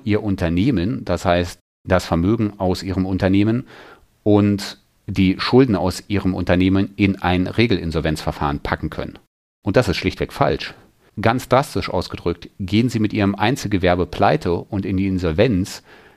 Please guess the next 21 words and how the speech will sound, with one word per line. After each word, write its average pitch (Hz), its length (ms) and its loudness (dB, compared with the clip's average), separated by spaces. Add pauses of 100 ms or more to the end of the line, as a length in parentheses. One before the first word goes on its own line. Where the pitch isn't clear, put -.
(140)
kann 117 240 -2
im 113 100 -2
Insolvenzverfahren 104 920 0
auch 98 220 0
ihr 107 140 0
Einfamilienhäuschen, 95 1080 -2
das - 160 -2
Aktiendepot 98 880 -4
oder 104 220 -2
die 101 120 -2
kapitalgedeckte 101 800 -2
Lebensversicherung 95 880 -2
verwertet 95 580 0
und 101 200 -2
der 98 100 6
Erlös 101 420 0
am 90 140 -2
Ende 101 380 0
an 98 140 -4
die 90 80 -2
betrieblichen 113 760 -4